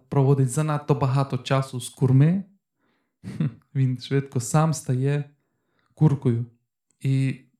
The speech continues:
на цьому місці в жодному випадку я не хочу нікому кривдити, а навпаки, бажаю тільки усвідомлення цих речей.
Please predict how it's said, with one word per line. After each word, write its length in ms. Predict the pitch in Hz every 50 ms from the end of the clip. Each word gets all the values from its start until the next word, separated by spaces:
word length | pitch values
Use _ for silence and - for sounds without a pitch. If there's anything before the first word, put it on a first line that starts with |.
| _ -
на 140 | 156 143 135
цьому 240 | - 160 156 156 151
місці 600 | 160 160 156 - - 139 135 135 131 127 - -
в 40 | -
жодному 320 | 147 147 143 147 139 135
випадку 480 | 131 127 131 135 135 135 - - 131 131
я 180 | 131 127 127
не 100 | 123 127
хочу 320 | 120 - 135 127 127 - 127
нікому 560 | 123 123 123 - 135 131 127 127 123 120 120
кривдити, 640 | 120 - 139 135 135 127 120 120 113 113 120 123 - -
а 100 | 127 120
навпаки, 640 | 120 117 - - 127 113 110 - 131 120 120 - _ _ - - _ _ _ _ _ _ _ _ _ _ _ _ _ _ _ _ -
бажаю 340 | 120 123 131 131 135 131 131
тільки 240 | - - 139 - -
усвідомлення 680 | 143 135 - - 143 127 143 139 131 127 127 123 117
цих 300 | 117 - 123 113 - -
речей. 340 | 127 110 - - 127 120 -